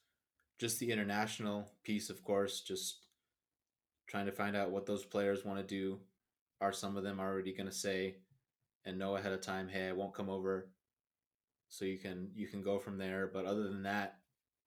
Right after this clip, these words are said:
Cecilia Z-, Cecilia Zandolsini, one of those players, what's gonna happen there? Shatori Walker-Kimbrough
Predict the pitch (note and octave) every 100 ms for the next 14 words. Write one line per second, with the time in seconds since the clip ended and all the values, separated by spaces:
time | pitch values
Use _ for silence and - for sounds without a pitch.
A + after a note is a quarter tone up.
0 | _ _ _ - - _ _ - A2 -
1 | A#2+ G#2+ G#2+ A#2 - G#2 B2+ A2+ G#2+ A2
2 | G#2 F#2+ G#2+ G#2+ G#2 G#2+ - G#2+ G2+ G#2
3 | G2+ A2 G#2 G2+ F#2+ G2 G#2 G2 G2 G2
4 | G2 G#2 G#2+ G#2+ B2 B2+ B2 A#2 G#2 A2
5 | A2 B2 C#3